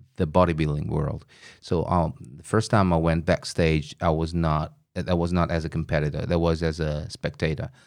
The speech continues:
So I was talking to these guys thinking, "Ah, they might think that, you know, they're the best, uh, they look great, they, they must feel better than, you know, than anyone else." But that wasn't the case.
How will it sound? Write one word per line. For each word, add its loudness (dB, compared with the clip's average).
So 2
I 0
was -2
talking 0
to 2
these 0
guys 2
thinking, 0
"Ah, -4
they -4
might -4
think -6
that, -6
you -20
know, -10
they're -6
the -6
best, -4
uh, 0
they -4
look -6
great, -2
they, -2
they -4
must -4
feel 2
better 0
than, -2
you -6
know, -10
than -10
anyone -4
else." -6
But -8
that -8
wasn't -2
the -8
case. -6